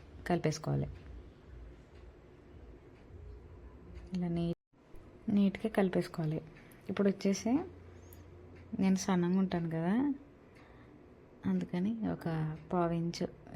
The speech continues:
ఇలా నెక్ సైడ్ క్రాస్గా తీసుకున్నాను. ఎందుకంటే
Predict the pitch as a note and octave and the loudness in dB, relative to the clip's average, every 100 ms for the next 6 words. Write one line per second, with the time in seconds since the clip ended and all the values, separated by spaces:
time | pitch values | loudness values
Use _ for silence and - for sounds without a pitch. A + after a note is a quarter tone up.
0 | - E3 D#3+ D#3+ - - - - - - | -6 -2 -2 -4 -8 -20 -20 -20 -20 -16
1 | D#3 - F3+ F3+ - F#3 F#3 F3+ F3+ B3+ | -16 -4 0 0 0 -2 2 2 4 4
2 | F4 - - - - - - - G3+ F#3 | 2 -4 -16 -20 -20 -18 -20 -10 -6 -4
3 | F3 E3+ D#3+ - - - F3+ E3+ E3+ - | -2 -4 -6 -12 -14 -4 0 0 -2 -2
4 | F#3+ F#3 F3 - D#3 D3 C#3+ - - - | -2 2 0 0 0 0 0 -6 -14 -20
5 | - - - F#3 F3 F#3 F#3 | -20 -14 -2 0 2 2 2